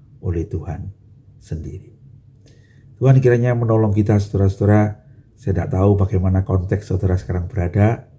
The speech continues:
tapi biarlah kita boleh menemukan kebenaran Tuhan di dalamnya, dan biarlah Injil boleh terus kita beritakan di dalam keadaan kita, dimanapun kita berada,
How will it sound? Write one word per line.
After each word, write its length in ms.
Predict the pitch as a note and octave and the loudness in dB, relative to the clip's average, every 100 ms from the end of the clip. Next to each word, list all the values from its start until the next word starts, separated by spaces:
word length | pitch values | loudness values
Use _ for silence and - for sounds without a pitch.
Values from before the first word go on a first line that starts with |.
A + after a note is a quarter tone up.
| _ _ _ _ - _ | _ _ _ _ -20 _
tapi 180 | F#2 F#2+ | 0 0
biarlah 340 | - F2+ F2+ F#2 | 2 0 0 -2
kita 480 | - F2+ F2 F2+ - | -4 -2 -2 -4 -4
boleh 400 | F#2 F2+ D2 - _ _ _ _ _ _ - _ - | -2 -2 -4 -12 _ _ _ _ _ _ -20 _ -8
menemukan 580 | F2+ G2+ G#2 G2+ G#2+ G2+ | 0 2 2 2 2 0
kebenaran 480 | - G2 F#2+ G2 F#2+ | 0 0 4 4 4
Tuhan 320 | G2 F#2 F2+ | 2 2 0
di 40 | |
dalamnya, 720 | G2 F2+ F#2 G2+ A2+ A#2+ - - _ _ _ _ | 0 0 2 2 2 -2 -6 -20 _ _ _ _
dan 240 | F#2+ F#2 | -4 0
biarlah 400 | G2 F#2 F#2 F#2+ - | 2 4 2 -2 0
Injil 500 | G2 F2+ G2 F2 E2+ - - _ _ - | 2 4 2 2 -2 -12 -20 _ _ -6
boleh 140 | F#2+ | -4
terus 240 | G#2+ A2+ A2+ | 0 0 -2
kita 240 | G2+ F#2+ - | -4 -4 -2
beritakan 680 | F#2+ - D#2+ - E2 D#2 - - _ _ _ - | -6 -6 -10 -10 -12 -12 -14 -20 _ _ _ -12
di 160 | G2 | -8
dalam 320 | - E2 D2+ - | -6 -6 -8 -8
keadaan 480 | D#2 - E2 F#2+ | -10 -10 -8 -8
kita, 320 | - - - _ | -10 -14 -20 _
dimanapun 640 | A2 B2+ D3+ D3+ A#2 A2 | -2 0 0 -2 -4 -8
kita 240 | - F2 | -6 -8
berada, 480 | - F#2+ D2 - - | -8 -10 -10 -16 -18